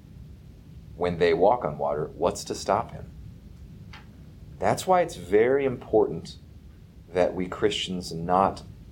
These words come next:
underemphasize the miracles of Jesus' life. Because if we do,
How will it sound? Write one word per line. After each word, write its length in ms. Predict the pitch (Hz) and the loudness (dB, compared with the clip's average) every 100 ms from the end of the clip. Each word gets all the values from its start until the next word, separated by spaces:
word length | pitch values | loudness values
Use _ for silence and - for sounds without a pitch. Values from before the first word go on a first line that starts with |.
| - | 0
underemphasize 1500 | 92 110 107 104 101 - - 98 113 - 92 - 76 73 71 | 0 2 2 2 2 0 -2 0 -2 -6 -6 0 2 2 -2
the 80 | 76 | -8
miracles 720 | 76 80 90 92 - 90 90 | -8 -4 -2 -2 -4 -8 -12
of 200 | - - | -14 -16
Jesus' 720 | - 85 87 90 - - - - | -16 -10 -8 -8 -10 -14 -12 -12
life. 680 | - 69 64 - - - - - - - - - - - - - - - - - - - - - - - - - - - - | -10 -8 -8 -10 -14 -18 -18 -20 -20 -20 -20 -20 -20 -18 -18 -18 -20 -18 -18 -18 -18 -20 -20 -18 -20 -20 -18 -18 -18 -20 -14
Because 340 | 80 - 82 - | -10 -2 -2 -2
if 240 | 101 - | -4 -4
we 80 | 120 | -2
do, 480 | 131 131 80 95 | 2 2 2 -4